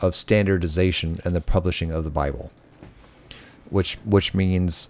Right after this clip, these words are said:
from that point forward, there are a lot of things in the Bible that can't be changed because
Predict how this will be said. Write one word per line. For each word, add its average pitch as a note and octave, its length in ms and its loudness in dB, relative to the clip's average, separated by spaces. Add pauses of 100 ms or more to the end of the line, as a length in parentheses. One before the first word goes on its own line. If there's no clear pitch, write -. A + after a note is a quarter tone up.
from F#2 180 4
that F#2+ 220 4
point G2 260 2
forward, F#2+ 360 8
there F2+ 120 6
are F2 60 8
a F2 60 6
lot F#2 220 8
of F2+ 100 2
things F2+ 300 2
in F2 80 0
the E2+ 60 0
Bible F2 340 6
that D#2+ 200 0
can't F#2+ 380 0
be E2+ 120 0
changed E2 680 0
because D#2+ 680 -2